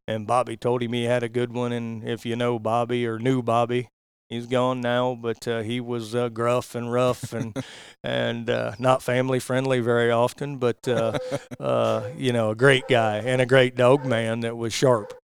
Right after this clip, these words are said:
Speaker 2: Yeah.
Speaker 1: Uh, and Mike went ahead and bought that dog and did a lot of winning with him and, uh,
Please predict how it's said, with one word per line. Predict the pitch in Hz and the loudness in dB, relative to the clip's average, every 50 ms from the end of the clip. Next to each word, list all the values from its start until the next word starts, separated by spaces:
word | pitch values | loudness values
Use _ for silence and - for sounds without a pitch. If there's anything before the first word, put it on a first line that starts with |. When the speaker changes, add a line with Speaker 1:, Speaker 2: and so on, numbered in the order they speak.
| _ _ _ | _ _ _
Speaker 2:
Yeah. | 85 85 85 - | -12 -8 -4 -2
Speaker 1:
Uh, | 123 127 - - 117 123 123 123 123 - - - - _ - | -2 0 0 0 -2 -4 -4 -6 -8 -10 -12 -16 -20 _ -8
and | 131 127 123 120 120 120 117 113 | -6 -4 -4 -4 -4 -6 -8 -4
Mike | 113 117 117 120 120 - _ - | -2 0 0 0 -2 -4 _ -6
went | 123 120 120 | -4 -4 -2
ahead | 110 117 123 120 117 | 0 2 2 2 0
and | 120 113 113 | -2 -4 0
bought | 117 120 120 117 - | 2 2 2 2 2
that | 127 123 127 135 127 | 0 -2 -2 0 0
dog | 123 123 123 123 127 120 | 2 4 4 4 2 0
and | 123 117 120 | -2 -4 -2
did | 120 123 117 | -2 0 0
a | 120 | 0
lot | 117 113 113 117 120 120 120 123 | -2 -2 0 0 2 2 4 2
of | 123 117 | 0 0
winning | 120 123 127 123 123 123 120 | -2 -2 -2 -2 -4 -4 -4
with | 120 120 120 120 | -4 -4 -2 -2
him | 123 120 120 117 110 107 | -4 -4 -4 -4 -4 -6
and, | 104 107 107 107 | -6 -6 -6 -6
uh, | 110 110 107 107 107 | -4 -4 -4 -4 -6